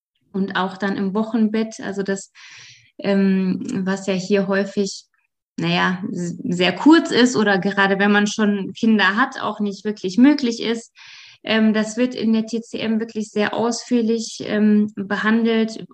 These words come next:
auch wie sich die Frau dann ernähren soll und, ähm, wie viel, ja, wie sie sich einfach ausruhen soll, um einfach ihre Kräfte wiederherzustellen. Also da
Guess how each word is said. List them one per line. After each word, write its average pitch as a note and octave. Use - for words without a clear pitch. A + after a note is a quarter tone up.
auch G3
wie G3+
sich G#3+
die A#3
Frau G3+
dann A3+
ernähren G3+
soll G3
und, G3
ähm, G3+
wie F#3+
viel, G#3
ja, A3
wie B3+
sie C4+
sich C4+
einfach A#3+
ausruhen A#3
soll, A3
um A#3+
einfach A3
ihre A3+
Kräfte A3+
wiederherzustellen. F#3
Also F#3
da G3